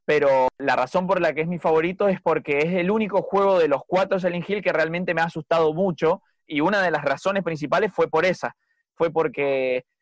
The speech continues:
yo no me esperaba para nada que el ambiente seguro al que yo tenía que volver todo el tiempo, me lo, no solamente que era mi encierro, al cual quise escapar todo el juego, y ahora de pronto quise, quería volver. Y cuando quería volver, se había vuelto peor que el juego en, en sí.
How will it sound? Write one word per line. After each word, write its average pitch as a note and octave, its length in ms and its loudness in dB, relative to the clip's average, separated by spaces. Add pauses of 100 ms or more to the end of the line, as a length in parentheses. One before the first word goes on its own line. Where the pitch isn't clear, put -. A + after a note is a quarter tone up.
(140)
yo E3+ 200 2
no F#3+ 240 -2
me G#3+ 100 0
esperaba F#3+ 460 2
para D3+ 180 0
nada F3+ 360 0
que F3 160 -4
el D#3 100 0
ambiente D3 500 0
seguro F3 440 0
al G3 100 0
que D#3+ 100 -4
yo G3 140 2
tenía E3 300 -2
que D3 100 -2
volver C#3 420 2
todo E3+ 200 2
el C#3+ 120 -4
tiempo, F3+ 540 -2 (120)
me D3+ 200 -4
lo, B2 160 0 (440)
no D3+ 160 -2
solamente F3 420 -2
que - 100 -2
era D3+ 100 0
mi D3 100 -6
encierro, E3 520 0
al C3 200 0
cual C#3+ 220 0 (280)
quise D#3+ 240 -8
escapar D3 440 -2
todo E3+ 180 2
el D#3+ 60 2
juego, E3+ 400 0
y E3+ 80 -2
ahora D3 220 2
de D#3+ 100 2
pronto F#3 340 -2
quise, D#3 300 -6
quería C#3 260 -2
volver. C#3+ 440 0 (440)
Y E3 100 -6
cuando C#3+ 260 -2
quería D#3 240 0
volver, G#3 480 0 (160)
se - 120 -8
había D3+ 160 0
vuelto F#3 340 -2
peor F3 360 0
que G#3 80 -6
el E3+ 60 -4
juego F#3+ 320 0
en, D3+ 380 -10
en C#3 180 -10
sí. G3 280 -4